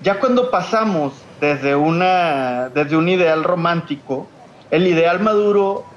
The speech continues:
es aquel que ya probó, que ya comprobó,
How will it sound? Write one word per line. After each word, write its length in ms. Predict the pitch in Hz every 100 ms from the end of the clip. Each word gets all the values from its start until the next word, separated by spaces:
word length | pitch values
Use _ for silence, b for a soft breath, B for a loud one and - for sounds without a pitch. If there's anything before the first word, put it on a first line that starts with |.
| - -
es 180 | 165 165
aquel 500 | 196 - 208 196 185 -
que 180 | 156 147
ya 480 | 156 156 170 151 - - -
probó, 680 | 160 147 147 202 185 190 170
que 120 | 135
ya 200 | 131 -
comprobó, 800 | 165 165 165 160 190 185 208